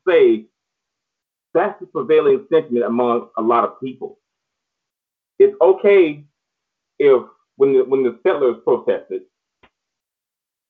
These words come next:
but let someone else do it, they've got a problem with that. So Mike Ditka, again, he's, he's doing the same venomous poet says, 'cause he's pretty much the one that started all this deal with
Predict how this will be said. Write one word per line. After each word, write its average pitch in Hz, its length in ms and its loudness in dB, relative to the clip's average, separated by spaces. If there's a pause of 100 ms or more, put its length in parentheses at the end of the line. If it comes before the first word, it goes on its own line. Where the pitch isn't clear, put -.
but 139 140 2
let 139 200 0
someone 123 240 -2
else 160 200 -2
do 120 100 0
it, 107 40 -4
they've 113 140 -8
got 107 120 -4
a - 60 -12
problem 131 340 -4
with - 80 -20
that. - 260 -14 (240)
So 135 380 -2
Mike 170 260 -4
Ditka, 180 340 0
again, 143 360 -6
he's, 143 140 -10 (680)
he's 147 240 -12
doing 156 160 -2
the 139 180 -2
same 156 240 -2
venomous 156 360 -2
poet 120 280 0
says, 85 200 -4 (500)
'cause 120 160 -2
he's 202 220 -6 (160)
pretty 165 160 2
much 131 200 0
the 123 60 -8
one 123 140 2
that 104 140 -4
started - 280 2
all 98 220 2
this 101 140 0 (420)
deal 113 220 2
with 101 180 0